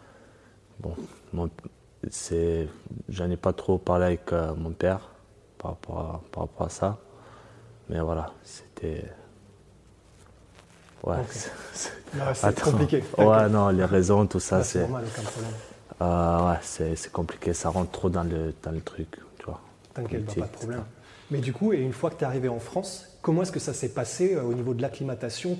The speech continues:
Speaker 2: Parce que t'avais huit ou neuf ans. Comment est-ce que ça s'est passé ? Est-ce que t'as réussi à, à bien t'intégrer et tout ça, à apprendre le français ? Comment est-ce que ça s'est passé ?
Speaker 1: Euh, quand je suis arrivé en France, ça va,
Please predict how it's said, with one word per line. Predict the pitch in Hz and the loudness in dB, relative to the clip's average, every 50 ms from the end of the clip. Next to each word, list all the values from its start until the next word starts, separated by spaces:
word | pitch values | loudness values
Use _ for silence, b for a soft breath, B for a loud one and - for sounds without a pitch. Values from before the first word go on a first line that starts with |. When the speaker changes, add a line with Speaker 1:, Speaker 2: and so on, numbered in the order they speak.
| - - - | -6 -10 -14
Speaker 2:
Parce | 107 - | -14 -12
que | - | -8
t'avais | 113 - 117 120 120 | -6 -4 -2 0 0
huit | 117 117 143 147 147 - | 0 0 -2 -4 -2 -4
ou | 139 | -2
neuf | 127 127 127 143 | -2 0 0 -2
ans. | 180 180 B B B B B B B | -2 -4 B B B B B B B
Comment | - 160 175 196 | 0 2 2 2
est-ce | 190 190 | 0 -2
que | 156 | -4
ça | - - 123 | -4 -4 -6
s'est | - - 135 | -6 -6 -6
passé ? | 104 - - - - 180 180 | -4 -4 -4 -2 0 2 2
Est-ce | 175 170 - | 2 2 0
que | 139 | -6
t'as | 120 135 127 | -6 -4 -4
réussi | 131 127 120 - - 160 | -4 -4 -4 -4 -2 -2
à, | 131 123 110 B B B B B B B - | -2 -2 -4 B B B B B B B -8
à | 147 135 | -6 -4
bien | 131 143 156 151 | -2 -2 -2 -2
t'intégrer | 151 156 131 - - 135 123 131 139 156 160 156 | -2 -4 -4 -2 0 0 2 2 4 4 4 4
et | 143 | 2
tout | 151 - 127 | 0 -2 -6
ça, | - - 147 151 151 | -4 0 0 2 2
à | 143 | 2
apprendre | 139 - - 135 131 | 0 0 -2 -4 -4
le | 127 | -4
français ? | - - 143 131 - - - 151 151 143 147 | -6 -6 -8 -6 -6 -4 -2 -2 -2 -2 -2
Comment | - 143 143 | -2 -2 -2
est-ce | 139 143 | -4 -4
que | - 127 | -6 -8
ça | - 135 | -8 -8
s'est | - - 107 | -8 -8 -10
passé ? | 120 110 - 143 151 - - - - _ _ _ _ - - - B B B B B B B B B - - | -10 -10 -10 -12 -16 -18 -20 -20 -20 _ _ _ _ -16 -14 -14 B B B B B B B B B -2 2
Speaker 1:
Euh, | 95 98 95 95 | 4 4 6 4
quand | - - 110 107 | 4 6 6 6
je | 104 95 | 4 4
suis | - - 104 | 2 4 4
arrivé | 98 95 101 98 101 | 6 6 6 6 4
en | 98 92 | 2 2
France, | - - 113 113 113 110 | 0 0 2 2 2 0
ça | - - 92 | 0 0 0
va, | 90 95 98 98 | 2 2 2 0